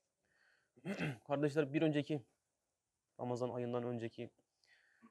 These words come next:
yaptığımız İsrailoğulları dersimizde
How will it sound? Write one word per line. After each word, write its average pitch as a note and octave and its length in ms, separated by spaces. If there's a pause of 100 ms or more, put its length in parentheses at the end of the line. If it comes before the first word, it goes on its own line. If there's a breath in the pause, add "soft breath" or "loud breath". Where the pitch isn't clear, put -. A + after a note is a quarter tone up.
(260 soft breath)
yaptığımız C3 680 (760)
İsrailoğulları C3 720 (1300)
dersimizde D3 720